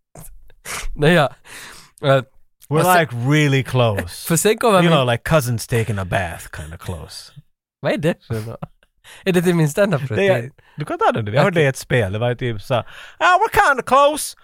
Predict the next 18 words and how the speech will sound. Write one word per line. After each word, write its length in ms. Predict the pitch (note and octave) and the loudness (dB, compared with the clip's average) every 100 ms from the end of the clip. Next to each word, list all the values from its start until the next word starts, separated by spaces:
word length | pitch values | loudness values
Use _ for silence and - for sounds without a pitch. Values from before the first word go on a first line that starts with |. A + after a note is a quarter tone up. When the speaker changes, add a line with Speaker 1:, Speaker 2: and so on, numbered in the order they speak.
| _ - | _ -4
Speaker 2:
You 100 | D#4+ | 2
know, 300 | A3+ B3+ C4+ | 4 4 0
like 120 | C4 | 2
cousins 400 | D#4 C#4+ C4+ - | 2 2 -2 0
taking 300 | C#4 C4+ B3+ | 0 2 -4
a 40 | |
bath." 440 | B3 D4 E4 B3+ - _ _ _ - | 0 0 0 -2 -8 _ _ _ -6
Och 100 | A#2+ | -4
jag 60 | |
tyckte 80 | C#3+ | -2
det 60 | C3 | -4
var 60 | |
så 80 | A#2 | -6
satans 440 | - A2+ G#2 F#2+ C#3 | -4 -4 -4 -6 -6
Speaker 1:
Det 100 | B2 | -6
Speaker 2:
svårt. 160 | A2 | -6
Speaker 1:
är 60 | F3 | -10
snyggt. 640 | - - - - - - | -10 -12 -12 -12 -16 -16